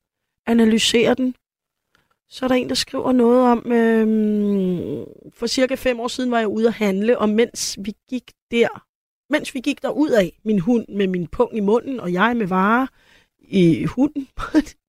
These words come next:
Det, ja. Der stod en ligevogn, og ved Villavejen en åben kiste, hvor afdøde en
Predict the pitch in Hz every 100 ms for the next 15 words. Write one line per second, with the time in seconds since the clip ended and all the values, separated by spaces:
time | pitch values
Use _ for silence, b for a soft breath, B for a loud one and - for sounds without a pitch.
0 | - 277 _ b b b 220 185 B B
1 | B B B - 254 302 269 262 240 269
2 | 269 226 - 220 208 202 233 269 294 269
3 | 233 220 226 214 202 202 254 254 - 220
4 | 220 269 214 208 - 190 196 233 254 233
5 | 220